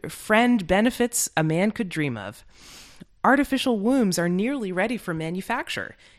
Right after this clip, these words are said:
Discarded embryos and aborted fetal tissue are primed for cloning and implantation, eliminating the need for our mitochondria. Men have cro-, proclaimed themselves to be a hundred percent up to snuff in the mother department.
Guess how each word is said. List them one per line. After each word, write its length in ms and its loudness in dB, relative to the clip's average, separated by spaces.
Discarded 560 -2
embryos 500 0
and 160 -6
aborted 420 -4
fetal 260 -4
tissue 440 -4
are 140 -2
primed 440 -2
for 100 -8
cloning 500 -4
and 100 -2
implantation, 800 -6
eliminating 640 -2
the 60 -2
need 280 -4
for 160 -6
our 160 0
mitochondria. 800 -6
Men 200 2
have 120 -2
cro-, 160 -4
proclaimed 600 -2
themselves 480 -2
to 80 -4
be 100 -6
a 80 -4
hundred 240 -6
percent 340 -4
up 120 -4
to 100 -6
snuff 340 -2
in 100 0
the 60 0
mother 300 2
department. 500 -4